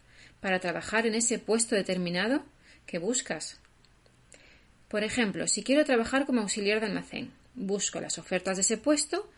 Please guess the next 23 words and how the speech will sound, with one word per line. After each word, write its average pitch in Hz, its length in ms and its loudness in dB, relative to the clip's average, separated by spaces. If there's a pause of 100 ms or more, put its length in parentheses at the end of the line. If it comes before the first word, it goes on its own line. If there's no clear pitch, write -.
(320)
y 220 120 4
veo 247 200 8
que 240 80 -4
me 175 100 -2
piden. 190 440 -2 (640)
Puede 214 260 4
ser, - 300 0
pues, 170 180 -6
desde 170 180 -4
un 170 100 -6
carné 185 360 0
de 180 260 2
conducir, 254 680 4
un 202 100 2
carné 180 320 -2
de 180 100 0
carretillero, 226 840 4
tener 175 260 -4
experiencia 185 640 -2
en 214 80 0
el 254 140 2
puesto, 220 640 0
etcétera. - 500 -8